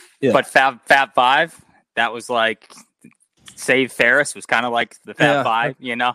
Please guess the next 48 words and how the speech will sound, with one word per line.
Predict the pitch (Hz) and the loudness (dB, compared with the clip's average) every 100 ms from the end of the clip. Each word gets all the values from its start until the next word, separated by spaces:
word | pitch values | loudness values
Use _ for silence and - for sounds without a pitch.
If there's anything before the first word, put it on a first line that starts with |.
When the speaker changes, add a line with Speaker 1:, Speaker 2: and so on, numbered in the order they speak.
| - | -4
Speaker 2:
a | 117 | -2
whole | 135 120 | -2 -4
movement. | 113 127 143 196 _ _ - - | -8 -10 -14 -18 _ _ -20 -2
Speaker 1:
That's | 170 - | 0 0
a | |
little | 180 185 160 | 0 0 -2
better. | 131 117 113 - | -2 -4 -8 -10
That's | 143 - | -8 -8
a | |
little | 143 147 123 | -4 -2 -2
better. | 113 107 104 | -8 -12 -10
I'm | 123 | -4
not, | 147 131 | -4 0
you | 151 | 2
know | 147 | 4
what? | 147 147 - _ _ | 6 4 0 _ _
You, | 143 - _ - | -20 -20 _ 0
I'm | 147 | 4
gonna | 165 | 4
go | 160 165 | 6 2
into | 156 143 | 2 -4
the | |
lab. | 123 127 127 120 | -4 -2 -2 -4
I'm | 117 | -6
gonna | 123 110 | -8 -10
come | - 117 | -10 -6
out | 113 | -6
with | 110 107 | -8 -12
one | 101 107 | -16 -18
at | 104 | -14
the | 110 | -12
end | 110 110 | -12 -12
of | 104 | -14
your | 107 104 _ | -14 -14 _
topic | - 107 101 - | 0 0 0 -12
here | 104 101 - - _ | -12 -12 -16 -20 _
ab-, | 98 - | -10 -6
about | 110 98 | -2 -2
what | 107 107 | -2 -6
Michigan | 104 - 90 92 | -6 -6 -8 -18
is. | 95 - - _ | -16 -16 -18 _
Taylor. | - 127 127 | 2 4 4
Speaker 2:
Cool. | 95 - - - - | 0 -8 -12 -12 -2
Thank | 139 123 117 | 0 0 -2
you. | - _ - | -4 _ -2
Thank | 143 120 | 0 0
you. | 101 101 - | -6 -4 0
Um, | 151 143 | 2 2